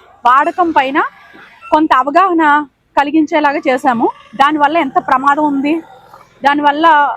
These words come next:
వచ్చే నష్టాలు అన్నీ కూడా తెలియజెప్పడం జరిగింది. మాది లాస్ట్కి వచ్చి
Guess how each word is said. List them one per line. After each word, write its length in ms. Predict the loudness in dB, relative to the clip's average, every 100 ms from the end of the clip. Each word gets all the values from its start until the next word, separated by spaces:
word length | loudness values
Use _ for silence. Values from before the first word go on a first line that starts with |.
| -6 -8
వచ్చే 460 | -2 -2 0 -4 -10 -20 -20 -4 -2
నష్టాలు 520 | -2 0 2 2 -2 -10 -20 -20 -10 -2
అన్నీ 220 | 2 4
కూడా 200 | 2 0
తెలియజెప్పడం 560 | 0 -2 0 -2 -2 -2
జరిగింది. 460 | -2 -2 -4 -2 -4 -6 -20 _ _ _ -2
మాది 360 | 0 0 -4 -6 _ _ _ _ -4
లాస్ట్కి 380 | 0 0 -2 -2
వచ్చి 440 | -4 -2 -4 -4